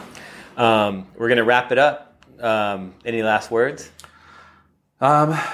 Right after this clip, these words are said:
Speaker 2: no, I think, uh, I think the biggest part, another part too that helped me in my transition, um, was attending, uh, my Master's of Business,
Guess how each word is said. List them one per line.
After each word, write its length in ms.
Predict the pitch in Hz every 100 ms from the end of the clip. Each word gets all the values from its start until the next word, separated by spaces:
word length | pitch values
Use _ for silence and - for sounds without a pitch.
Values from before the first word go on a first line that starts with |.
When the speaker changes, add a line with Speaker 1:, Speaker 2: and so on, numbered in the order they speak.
| -
Speaker 2:
no, 240 | 151 214 220
I 100 | 196
think, 260 | 214 208
uh, 360 | 190 160 135 -
I 120 | 131
think 420 | - 175 - -
the 60 | 117
biggest 420 | 113 123 139 135
part, 260 | 131 120 -
another 300 | 123 123 131
part 260 | - 120
too 160 | - 123
that 140 | 107 95
helped 240 | 113 -
me 80 | 117
in 60 |
my 160 | 107 110
transition, 800 | - 101 104 95 - 110 110 110
um, 480 | 101 98 95 101 -
was 640 | 107 101 98 95 98 - - - - - _ _ _
attending, 760 | 107 - 120 104 104 104 101 98
uh, 320 | 98 92 92 90
my 180 | 98
Master's 400 | 92 90 90 104
of 140 | 95 95
Business, 720 | 95 101 98 95 - -